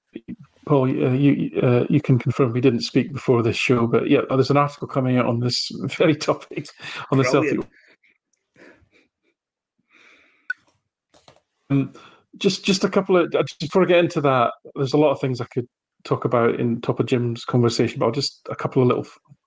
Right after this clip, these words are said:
Speaker 1: facts, if you like. Um, long story short, right, the Atletico Madrid game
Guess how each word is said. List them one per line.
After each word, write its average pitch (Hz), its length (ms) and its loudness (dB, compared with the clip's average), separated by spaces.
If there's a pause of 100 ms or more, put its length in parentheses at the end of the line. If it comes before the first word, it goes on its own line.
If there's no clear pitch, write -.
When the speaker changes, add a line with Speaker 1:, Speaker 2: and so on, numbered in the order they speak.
Speaker 1:
facts, - 580 -6
if 143 140 -4
you 147 80 4
like. 127 340 -2 (500)
Um, 123 480 0 (600)
long 180 240 2
story 165 300 2
short, 120 380 0
right, 117 280 -2 (920)
the 143 100 2
Atletico 139 420 -2
Madrid 120 300 -2
game 113 400 -2